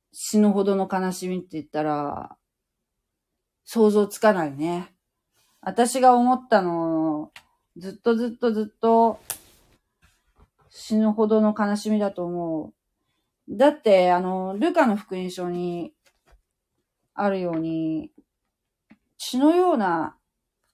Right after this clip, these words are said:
汗を流されたって、ルカの福音書の方にはね、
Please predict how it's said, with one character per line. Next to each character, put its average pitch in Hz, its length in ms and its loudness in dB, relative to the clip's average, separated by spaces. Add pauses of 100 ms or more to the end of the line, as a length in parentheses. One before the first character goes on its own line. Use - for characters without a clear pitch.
(140)
汗 208 300 -6
を 170 100 -4
流 160 280 -4
さ 175 160 -4
れ 165 80 -6
た 143 140 -8
っ - 40 -12 (500)
て、 156 400 -8 (1160)
ル 196 100 -6
カ 180 140 -4
の 160 80 -2
福 170 160 -12
音 170 80 -6
書 160 160 -6
の 170 100 -4
方 165 120 -6
に 156 100 -6
は 147 80 -6
ね、 196 420 -4